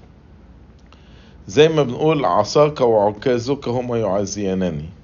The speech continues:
فالعصا بترشد الإنسان، والعكاز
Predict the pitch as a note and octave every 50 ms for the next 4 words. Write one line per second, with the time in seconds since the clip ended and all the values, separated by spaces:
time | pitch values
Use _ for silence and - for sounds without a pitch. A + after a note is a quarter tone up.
0 | - - - - - - - - - - - - - - - - - A#2 A2+ A2+
1 | A2+ C#3+ F#3 F#3+ - - F3 E3 E3+ D#3 - - - - - - - - - -
2 | G2+ G#2+ - - D#3+ F3 D#3+ D3+ - - B2 A2+ A#2 G#2+ G#2 - G#2+ G#2+ G2+ -
3 | - C3 A2+ G2+ F2+ D#2+ D2+ - - - - - - - - - - - - -
4 | - - - - - G#2+ A#2 A2+ G#2 G#2 A#2 A2 - - - D3 D3 - - -
5 | - - - - - -